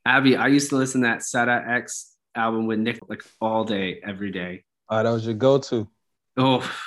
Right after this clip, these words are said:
Speaker 1: man. Well, when growing up, like, C Ds were expensive, so you would get one, like, every couple months, like, when you could get 'em, you know?
Speaker 2: Mm-hmm.
Speaker 1: And so when you got a good one, that's what, <laughs> that's what you were stuck
Speaker 2: You stuck
Speaker 1: with,
Speaker 2: with it,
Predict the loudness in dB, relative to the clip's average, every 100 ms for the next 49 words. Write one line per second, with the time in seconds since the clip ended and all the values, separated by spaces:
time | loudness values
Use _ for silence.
0 | -2 2 2 2 2 4 4 4 -2 -16
1 | -20 -20 _ _ 2 4 6 6 6 6
2 | 4 4 0 0 -2 0 0 0 -2 -2
3 | -2 0 -4 -4 -2 0 0 -2 -4 -4
4 | -4 0 2 2 2 -2 -6 -6 -4 -2
5 | -2 -4 -4 -4 -2 0 0 -2 -8 -4
6 | -2 -2 -4 -10 -8 0 2 2 -2 -6
7 | -6 -4 -6 -8 -18 -20 _ _ -4 0
8 | 2 0 -2 -4 -2 0 2 4 4 2
9 | 4 2 4 2 0 -8 _ _ -8 -6
10 | -4 0 2 0 0 0 0 -2 2 2
11 | 2 -4 -8 -4 -2 2 2 2 2 0
12 | 0 -4